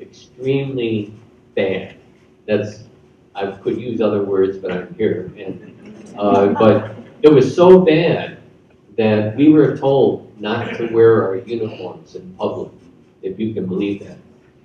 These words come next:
I mean, people were spitting on us. They were calling us names. Uh, it was brutal. And so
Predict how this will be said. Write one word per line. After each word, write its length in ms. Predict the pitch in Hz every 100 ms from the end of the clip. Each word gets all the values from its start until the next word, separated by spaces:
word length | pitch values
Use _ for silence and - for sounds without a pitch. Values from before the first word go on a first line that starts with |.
| _ _ 110
I 40 |
mean, 260 | 107 101 107
people 340 | 143 - 107
were 120 | 92 92
spitting 580 | - - 135 143 135
on 300 | 131 131 131
us. 380 | 127 127 - - - _ _ _
They 80 | 110
were 160 | 98 98
calling 480 | 95 117 120 113 95
us 200 | - 104
names. 760 | 117 123 127 127 131 - - _ _ _ _ -
Uh, 440 | 95 95 95 92 90 - -
it 160 | 131
was 260 | 127 107 98
brutal. 640 | - 117 135 151 - - - _ _ _ _ _ _ _ 101
And 280 | 98 95
so 560 | - 120 110 104 -